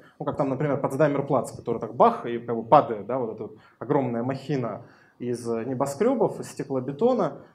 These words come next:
и вдруг она вот приземляется, да, и у берлинцев очень много было всегда критики в отношении этого проекта,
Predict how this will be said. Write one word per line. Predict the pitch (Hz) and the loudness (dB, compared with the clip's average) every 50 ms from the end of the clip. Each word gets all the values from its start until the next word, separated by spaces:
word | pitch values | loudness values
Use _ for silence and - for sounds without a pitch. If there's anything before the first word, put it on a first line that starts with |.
| _ | _
и | - | -6
вдруг | 120 156 170 160 | -4 -2 0 0
она | 147 143 | 2 2
вот | 135 131 - | 0 0 0
приземляется, | 151 143 123 131 - 160 190 220 254 254 214 - - - - 143 131 123 117 113 110 110 107 | -2 -2 -2 -2 0 0 2 2 4 2 2 0 -2 -6 -4 -2 -2 0 0 -2 -4 -4 -4
да, | 113 135 151 170 170 | -2 -2 -2 -2 -2
и | - - 107 107 107 104 - 117 117 117 | -4 -6 -6 -8 -8 -10 -10 -10 -10 -10
у | 120 120 120 120 120 123 117 | -12 -12 -12 -14 -12 -12 -8
берлинцев | 113 127 123 135 165 175 170 - - | -6 -4 -2 -2 -2 -2 -4 -6 -8
очень | 160 139 - - 170 | -8 -8 -4 -4 -2
много | 160 143 131 | -2 -2 -2
было | 120 127 120 117 | -2 -4 -6 -6
всегда | - 139 127 139 | -6 -6 -6 -4
критики | 135 - 185 170 - 127 - - | -2 0 -2 -2 -2 -8 -10 -8
в | 104 113 | -10 -10
отношении | 113 117 120 - - - 113 - 113 | -10 -10 -10 -8 -6 -6 -4 -4 -6
этого | 110 - 117 113 | -4 -4 -4 -2
проекта, | 113 - 143 139 123 107 - - - - | 0 2 4 4 4 2 0 -6 -12 -16